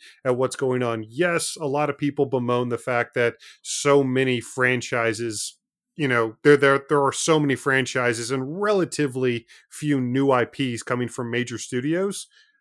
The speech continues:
But the reason there's so many franchises is because there's a lot of fans of those franchises,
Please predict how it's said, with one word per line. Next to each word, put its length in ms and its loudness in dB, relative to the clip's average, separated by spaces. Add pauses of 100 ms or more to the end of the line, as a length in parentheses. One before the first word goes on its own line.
(120)
But 320 2 (540)
the 80 -2
reason 280 -4
there's 140 -2
so 100 -2
many 140 0
franchises 600 -2
is 40 -14
because 320 -4
there's 160 -6
a 60 -4
lot 180 0
of 80 -2
fans 540 -2
of 180 -6
those 180 -4
franchises, 720 -6